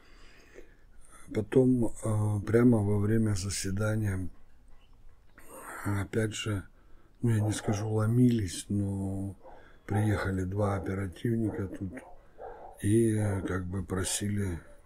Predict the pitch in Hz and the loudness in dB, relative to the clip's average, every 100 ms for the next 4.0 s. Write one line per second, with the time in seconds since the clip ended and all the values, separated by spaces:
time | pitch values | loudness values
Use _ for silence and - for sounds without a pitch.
0 | - 98 98 87 95 87 98 95 87 95 | -8 -4 -4 -4 -6 -6 -6 -6 -8 -6
1 | 92 - 98 98 92 87 104 104 110 98 | -6 -4 -4 -4 -6 -8 -6 -4 -4 -6
2 | 95 87 - - - - - - - 98 | -8 -14 -16 -20 -20 -20 -10 -8 -6 -6
3 | 92 - - - - - 104 101 92 | -8 -12 -20 -20 -20 -4 -2 -2 -4